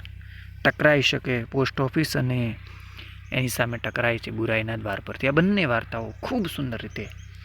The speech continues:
અ, રચાઈ છે, કેમ કે બંને ભાવકને સ્પર્શી, અ,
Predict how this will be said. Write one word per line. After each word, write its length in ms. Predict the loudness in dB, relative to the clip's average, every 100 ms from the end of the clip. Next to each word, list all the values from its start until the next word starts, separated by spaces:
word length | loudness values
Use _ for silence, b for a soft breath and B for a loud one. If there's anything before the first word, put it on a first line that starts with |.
| B B B B -12
અ, 260 | -10 -8 -4
રચાઈ 400 | -4 -2 -2 -4
છે, 200 | -6 -8 -12 -14 B B B B B -4
કેમ 140 | -2
કે 240 | 2 4 6
બંને 340 | 8 8 8
ભાવકને 420 | 6 6 4 2
સ્પર્શી, 440 | -2 -4 -4 -6
અ, 40 | -8